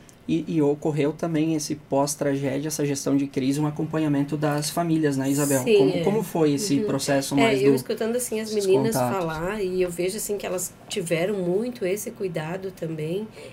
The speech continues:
Speaker 2: em função das famílias, né?
Speaker 1: Uhum.
Speaker 2: Em função das pessoas que ficaram, das pessoas que tinham aquela angústia, aquele sofrimento. Então, a Chapecoense não abandonou as famílias. A Chapecoense,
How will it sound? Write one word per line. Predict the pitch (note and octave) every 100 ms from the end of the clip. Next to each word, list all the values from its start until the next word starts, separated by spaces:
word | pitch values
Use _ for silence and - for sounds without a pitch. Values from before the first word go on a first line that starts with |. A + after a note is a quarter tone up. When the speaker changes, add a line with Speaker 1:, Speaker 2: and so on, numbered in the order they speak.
| -
Speaker 2:
em | B3
função | C#4+ C#4 A#3 - F#3+
das | E3+ E3
famílias, | - E3 D3+ C#3+ C#3 C3 B2+
né? | C#3+ C3 C3+
Speaker 1:
Uhum. | C#3 C#3 - - -
Speaker 2:
Em |
função | F3 G#3 F#3+ F#3+
das | F#3+ F#3+
pessoas | - E3+ G3+ A3 -
que | A3
ficaram, | - F3+ - D3 E3+ G#3+ G3 E3+
das | E3 E3
pessoas | - - G#3
que | -
tinham | - B3+ D4
aquela | - G#3+
angústia, | F#3+ E3+ F3 F3+
aquele | F3 E3+
sofrimento. | - E3+ - F3 D#3+ D3+ D#3+ - - - -
Então, | E3+ F3+ F#3+
a |
Chapecoense | - A3 G#3+ - F3 - G#3+
não | F#3+
abandonou | A#3 B3+ D4 D4 C#4
as | E4
famílias. | - A#3 E3 D3+ D#3 -
A | -
Chapecoense, | F3 F3 F3 F#3 G#3 A#3